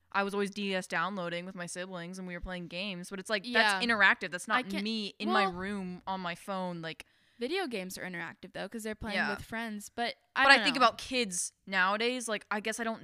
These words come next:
Speaker 1: know any
Speaker 2: Kids
Speaker 1: that
Speaker 2: on TikTok, it's like, I just
Speaker 1: Yeah,
Speaker 2: don't see
Speaker 1: that.
Speaker 2: it.
Speaker 1: It's like
Speaker 2: It's so passive that it's like there are better things that you need to develop your mind. I'm literally talking like a therapist, but it's so true.
Speaker 1: Yeah, no, it is.
Speaker 2: And I don't want, I didn't get Snapchat till, like, seventh grade,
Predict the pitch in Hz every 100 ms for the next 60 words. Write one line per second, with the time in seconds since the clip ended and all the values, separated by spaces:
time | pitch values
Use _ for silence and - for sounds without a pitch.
0 | 185 180 175 180 214 254 330 427 370 277
1 | - 262 247 - 240 240 220 - _ -
2 | 226 220 208 185 220 220 - 196 180 143
3 | 113 - 202 - 196 180 - - - _
4 | - 247 - 277 - 240 196 226 254 240
5 | 220 214 226 220 214 208 196 208 214 214
6 | 208 185 202 190 185 175 180 180 170 175
7 | 156 190 214 220 233 240 196 202 214 196
8 | 196 185 185 220 220 - 190 185 - 151
9 | - 185 156 - 214 196 190 165 165 170
10 | 226 240 233 262 - 254 240 233 - _
11 | _ _ _ _ - 247 359 403 302 -
12 | 226 214 226 - 208 175 - 226 202 175
13 | - - 214 190 185 - 170 110 82